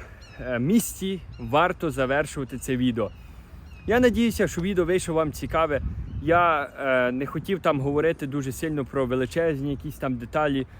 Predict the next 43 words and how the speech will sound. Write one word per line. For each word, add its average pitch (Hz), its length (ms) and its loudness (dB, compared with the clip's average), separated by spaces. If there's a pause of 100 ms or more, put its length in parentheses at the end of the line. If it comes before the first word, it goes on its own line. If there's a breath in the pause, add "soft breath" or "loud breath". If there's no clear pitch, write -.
(160 loud breath)
але 151 220 4
в 139 40 2
загальному 170 500 2
просто 165 320 0
хотів 147 320 -4
висловити 147 460 -4
свою 135 280 0
думку 139 380 -4
і 123 40 -2
що - 180 -4
я 135 180 2
думаю 127 380 -2 (100)
про, 117 440 0 (120)
е, 110 220 -4
Канаду, 147 360 0
що 139 160 -6
я 127 60 0
думаю 120 220 -4
про 131 120 -8
Сполучені 170 260 -6
Штати 185 260 -2
Америки, 180 420 0
і - 20 -4
де 175 160 0
дійсно 160 320 -6
краще 147 360 -4
жити. 120 340 -2 (540 loud breath)
Я, 175 260 6
м, 165 60 -6 (420)
дуже-дуже 170 840 2
щасливий, 160 640 -2
що 127 640 0 (160)
я 143 460 2
м-, 123 280 -8 (140)
мав 139 460 2
шанс 147 500 -4
і 135 60 -4
маю 135 300 0
шанс 135 380 -6
перебувати 127 640 -2
в 117 60 -8
таких - 380 -8
містах 139 440 -4